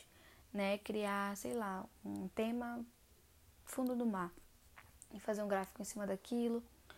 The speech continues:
usando peixinhos pra enfeitar, pra, eles que vão dar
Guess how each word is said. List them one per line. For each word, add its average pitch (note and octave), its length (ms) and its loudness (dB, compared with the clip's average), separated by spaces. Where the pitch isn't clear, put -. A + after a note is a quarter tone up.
usando G3+ 300 0
peixinhos G#3 680 -4
pra G#3 180 -6
enfeitar, G3+ 840 -2
pra, G3 280 -4
eles A#3+ 280 2
que - 160 -2
vão C4 300 0
dar A3+ 260 -2